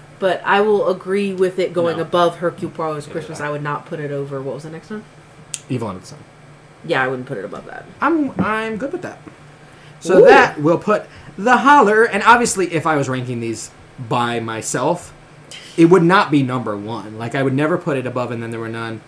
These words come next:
Speaker 2: I would not put it above Towards Zero, Five Little Pigs, Death in the Nile.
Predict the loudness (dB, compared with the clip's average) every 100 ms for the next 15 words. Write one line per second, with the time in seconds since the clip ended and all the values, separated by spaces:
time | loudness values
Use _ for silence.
0 | -12 -6 -4 -4 -6 -6 -8 -6 -8 -8
1 | -8 -4 -4 -6 -10 -12 -6 -6 -6 -8
2 | -8 -10 -12 -12 -12 -10 -12